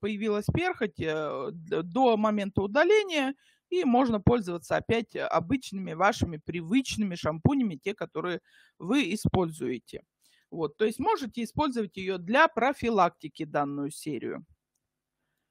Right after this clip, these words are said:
Что еще нового нам подготовил данный каталог? Видели все весенние купоны, что уже, э, в каталоге, значит, номер шесть.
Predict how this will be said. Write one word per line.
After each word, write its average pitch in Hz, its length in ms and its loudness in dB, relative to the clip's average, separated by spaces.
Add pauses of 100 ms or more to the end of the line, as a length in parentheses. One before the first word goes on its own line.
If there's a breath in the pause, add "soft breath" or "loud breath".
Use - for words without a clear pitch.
(560)
Что - 220 4 (200)
еще 269 400 0
нового 247 580 2 (800)
нам 285 920 6
подготовил 220 540 2
данный 208 320 4
каталог? 156 500 -4 (720 soft breath)
Видели 370 480 10
все 381 560 6
весенние 247 600 2
купоны, 220 540 4
что - 440 2
уже, 208 280 0
э, 294 800 4
в - 120 -4
каталоге, 208 720 2
значит, 156 420 -10
номер 190 400 -4
шесть. 147 540 -2